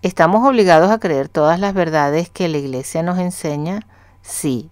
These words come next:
estamos obligados a creer todas las verdades que la Iglesia nos enseña. Y Jesucristo declara que el que no cree ya está condenado.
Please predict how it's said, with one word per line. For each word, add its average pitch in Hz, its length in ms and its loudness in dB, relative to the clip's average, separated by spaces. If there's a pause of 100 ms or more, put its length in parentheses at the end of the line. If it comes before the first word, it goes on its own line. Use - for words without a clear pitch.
estamos 131 460 -8
obligados 196 720 2
a 185 80 -4
creer 165 400 -2
todas 151 480 -2
las 190 180 -4
verdades 170 680 -2
que 175 220 -2
la 196 120 0
Iglesia 165 500 -4
nos 156 360 -4
enseña. 202 720 -4 (580)
Y 165 100 -8
Jesucristo 254 720 -4
declara 175 560 2
que - 220 -6
el 143 140 -2
que 127 180 -6
no 160 300 0
cree 226 480 0 (240)
ya 160 180 -2
está 220 380 -4
condenado. 240 840 -2